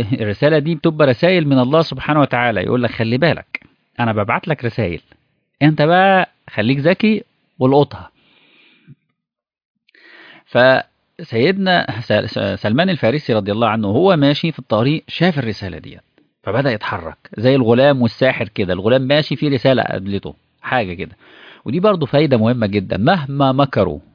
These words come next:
ومهما كان مكرهم كبارا، خلاص، الله سبحانه وتعالى يهيئ لهذا الدين من حيث لا تعلم.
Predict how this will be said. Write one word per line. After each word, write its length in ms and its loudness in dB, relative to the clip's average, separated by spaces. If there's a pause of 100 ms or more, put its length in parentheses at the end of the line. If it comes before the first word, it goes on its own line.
(720)
ومهما 380 2
كان 360 0
مكرهم 420 2
كبارا، 640 0 (1000)
خلاص، 440 -2 (1000)
الله 340 2
سبحانه 420 0
وتعالى 580 0
يهيئ 540 2 (100)
لهذا 440 2
الدين 340 -2
من 220 -2
حيث 440 -2
لا 200 0
تعلم. 420 -4